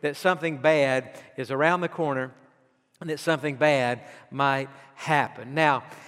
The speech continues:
it's interesting as you read and study about this whole problem of anxiety,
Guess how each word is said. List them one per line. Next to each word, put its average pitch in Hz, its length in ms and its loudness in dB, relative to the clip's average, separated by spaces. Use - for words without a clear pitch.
it's 175 200 0
interesting 175 680 -2
as 160 260 0
you 147 140 -4
read 214 340 0
and 151 140 -2
study 170 480 0
about 165 300 2
this 165 180 -2
whole 170 160 0
problem 170 420 0
of 135 80 -4
anxiety, 139 920 -2